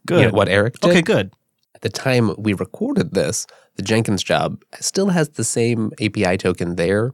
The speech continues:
Speaker 1: but it looks like that's all been disabled, so it no longer actually has any access. I imagine they'll eventually issue new tokens, perhaps after they've revised their security procedures.
Speaker 2: Ah, that's good to know. Nice observation there.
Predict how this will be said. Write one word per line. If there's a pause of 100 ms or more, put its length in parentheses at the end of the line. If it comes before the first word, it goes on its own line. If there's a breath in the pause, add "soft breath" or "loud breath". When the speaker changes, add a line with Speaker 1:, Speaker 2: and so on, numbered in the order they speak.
Speaker 1:
but
it
looks
like
that's
all
been
disabled,
so
it
no
longer
actually
has
any
access. (540 loud breath)
I
imagine
they'll
eventually
issue
new
tokens,
perhaps
after
they've
revised
their
security
procedures. (400)
Speaker 2:
Ah,
that's
good
to
know.
Nice
observation
there.